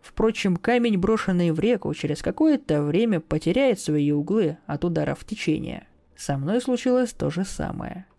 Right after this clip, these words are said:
Лишение, которое я пережил в параллельном мире, сгладило все мои черты.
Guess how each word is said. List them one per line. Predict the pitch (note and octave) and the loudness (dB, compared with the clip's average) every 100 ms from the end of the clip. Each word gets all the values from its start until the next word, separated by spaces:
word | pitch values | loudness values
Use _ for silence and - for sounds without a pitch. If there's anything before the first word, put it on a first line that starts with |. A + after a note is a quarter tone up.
| _ _ - | _ _ 0
Лишение, | E3 F3 C4+ C#4 G3+ D#3 | 0 2 2 4 2 0
которое | D#3 D#3 D#3 D3+ | 0 2 2 2
я | |
пережил | D3 D#3 D3+ G3+ A#3 | 2 2 4 4 2
в | - | 0
параллельном | D#3 D3+ D#3 D3+ D3 D3 | 0 2 4 4 2 0
мире, | D3 A3 G#3+ C#3+ F3+ _ _ _ _ - | 0 2 0 -2 -6 _ _ _ _ -6
сгладило | E3+ A#3 C4+ E3+ D3 | -2 2 2 4 0
все | - D#3 | 0 -2
мои | D3 D3 | -2 -4
черты. | D3 E3+ F#3+ D3 A#2 E3+ | -4 -4 -4 -6 -8 -10